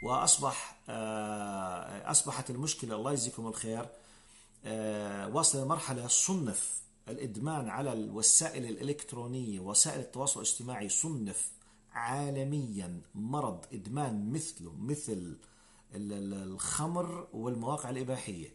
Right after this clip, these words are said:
تمامًا. الإدمان، تخيلوا، على، على، على مواقع التواصل يصنف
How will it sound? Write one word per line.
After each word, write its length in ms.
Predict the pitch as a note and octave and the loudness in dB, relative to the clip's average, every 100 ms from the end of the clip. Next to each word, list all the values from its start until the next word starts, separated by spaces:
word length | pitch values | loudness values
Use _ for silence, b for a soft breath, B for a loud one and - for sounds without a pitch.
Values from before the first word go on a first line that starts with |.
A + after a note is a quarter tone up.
| - | -10
تمامًا. 460 | G#2 A#2 C3 G2+ - | -6 -4 -2 -2 -4
الإدمان، 640 | A2+ A2+ G2+ A#2 C#3 G2+ | -4 -4 -2 0 0 0
تخيلوا، 460 | D2+ A2+ A2+ F2+ D2+ | -4 -4 -2 -4 -4
على، 160 | G2+ A#2 | -4 -2
على، 440 | G#2 G2+ A#2 A2+ B B B - | -2 -2 -2 -4 B B B -8
على 240 | - B2+ | -2 0
مواقع 600 | A#2 A#2 A#2 D#3+ F3+ C#3+ | 0 0 4 4 4 -2
التواصل 720 | B2 - A#2 A#2 G#2+ - G2 G2+ | -4 -4 -4 0 4 4 2 -6
يصنف 880 | G#2 A2 - C#3 D3+ B2+ G2+ E2+ | -4 4 6 6 2 0 0 -2